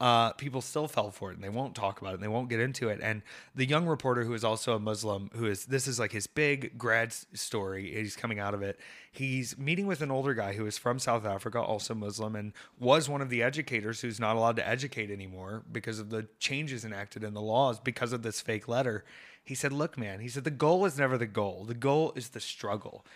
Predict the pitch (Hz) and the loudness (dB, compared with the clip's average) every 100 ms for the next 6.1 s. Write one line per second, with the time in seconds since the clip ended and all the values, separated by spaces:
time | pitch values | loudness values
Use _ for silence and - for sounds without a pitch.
0 | - - 117 - - 156 160 160 120 139 | -16 -10 -4 0 6 6 6 0 0 -2
1 | 120 113 107 - - - 90 110 147 170 | 2 2 2 -2 -6 -8 -6 0 2 2
2 | 156 156 143 - 131 123 127 117 107 101 | 0 -2 -2 0 2 2 2 -2 -4 -6
3 | 107 113 107 113 110 113 110 104 - - | -6 -4 -4 -4 -6 -8 -6 -8 -8 -14
4 | - - 113 117 117 107 95 - 147 139 | -18 -2 4 6 6 0 -4 -2 0 0
5 | 117 110 110 110 113 98 - - 165 139 | 0 -2 -2 -2 -4 -4 -8 0 2 4
6 | 113 | 0